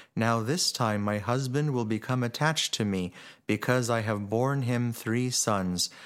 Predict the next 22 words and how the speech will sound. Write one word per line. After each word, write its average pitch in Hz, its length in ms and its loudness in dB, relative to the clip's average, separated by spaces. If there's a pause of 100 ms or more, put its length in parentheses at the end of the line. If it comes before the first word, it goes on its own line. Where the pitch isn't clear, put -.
(240)
Therefore 120 460 2
his 107 220 -2
name 113 340 0
was 110 180 0
called 110 340 0
Levi. 107 540 -2 (540)
And 101 200 2
she 127 180 2
conceived 127 560 0
again 127 540 0 (340)
and 104 220 2
bore 120 240 4
a 127 60 0
son 120 500 0
and 104 160 0
said, 120 480 2
"Now 117 320 2
I 123 140 2
will 110 180 0
praise 127 480 0
the 117 140 0
Lord." 95 520 0